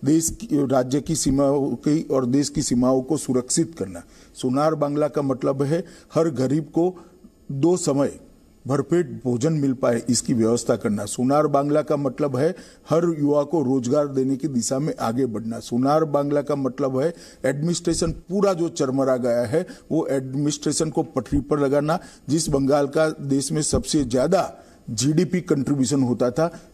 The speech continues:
बंगाल को फिर से उस जगह पे पहुंचाना। सोनार बांग्ला का मतलब है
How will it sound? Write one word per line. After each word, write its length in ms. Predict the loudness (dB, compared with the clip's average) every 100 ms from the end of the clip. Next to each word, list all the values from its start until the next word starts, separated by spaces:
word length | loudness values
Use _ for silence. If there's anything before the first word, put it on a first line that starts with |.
| -2
बंगाल 360 | 0 2 2
को 160 | 2 -2
फिर 220 | 0 -2
से 160 | 0 -2 0 -2
उस 180 | 0 0
जगह 220 | 2 2
पे 180 | 2 0
पहुंचाना। 480 | -2 -4 -2 -2
सोनार 440 | -2 -2 2 2 2
बांग्ला 360 | 0 0 0
का 180 | 2 0
मतलब 360 | 0 0 0 0
है 160 | 0